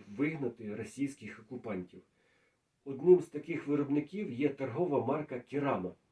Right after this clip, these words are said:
Е, це постійний учасник, е, аукціонів. Е, торгова марка Керама надала найменший стіл. Е, у нього розміри метр двадцять на метр шістдесят.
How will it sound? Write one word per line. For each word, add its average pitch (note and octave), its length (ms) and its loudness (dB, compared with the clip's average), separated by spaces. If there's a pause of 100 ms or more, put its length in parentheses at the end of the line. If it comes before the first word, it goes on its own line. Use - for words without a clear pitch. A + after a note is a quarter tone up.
(600)
Е, A#2 300 -6
це D3 120 -4
постійний B2+ 840 -2
учасник, C3+ 760 -2
е, A#2 320 0
аукціонів. B2+ 680 0 (560)
Е, B2 220 0
торгова E3+ 420 4
марка D#3 320 4
Керама D#3 520 2
надала C#3 640 6
найменший B2 920 10 (140)
стіл. D#3+ 500 2 (600)
Е, C3+ 380 0 (280)
у C3 80 -4
нього B2+ 560 2
розміри B2 640 4 (100)
метр B2 360 -2
двадцять B2 580 -2
на B2+ 160 2
метр C3 320 0
шістдесят. B2+ 720 -2